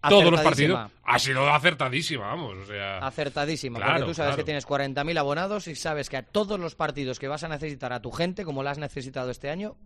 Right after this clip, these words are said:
Speaker 2: por lo menos van a ir cuarenta mil. Si no se pone alguno malo, si hay alguna ausencia y demás. O sea que, para mí, chapo, e insisto,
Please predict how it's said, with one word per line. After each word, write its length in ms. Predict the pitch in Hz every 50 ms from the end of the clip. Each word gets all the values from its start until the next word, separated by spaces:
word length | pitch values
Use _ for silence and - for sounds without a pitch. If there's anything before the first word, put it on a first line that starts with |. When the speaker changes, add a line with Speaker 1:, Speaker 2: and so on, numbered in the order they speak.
| - -
Speaker 2:
por 160 | - 147 139
lo 100 | 139 147
menos 300 | 151 175 208 220 220 196
van 140 | 180 175 170
a 80 | 170 175
ir 100 | 196 196
cuarenta 360 | - 175 151 143 135 123 127
mil. 180 | 123 120 107 - - - - -
Si 160 | - - - 107
no 100 | 98 98
se 100 | 117 110
pone 180 | 98 117 113
alguno 260 | 113 107 107 113 113
malo, 340 | 113 127 147 165 170 165 170
si 80 | 143 139
hay 60 | 127
alguna 240 | 123 123 120 120 113
ausencia 320 | 113 - 139 143 139 175
y 40 | 156
demás. 300 | 123 104 110 110 - - _ - - - -
O 40 | -
sea 140 | - 120 110
que, 220 | 110 120 113 107 - - - - _ -
para 240 | 127 123 117 117 120
mí, 280 | 127 151 190 226 277 - - -
chapo, 440 | - - 120 104 - 120 113 117 - -
e 80 | 120
insisto, 360 | 110 107 - - 110 - -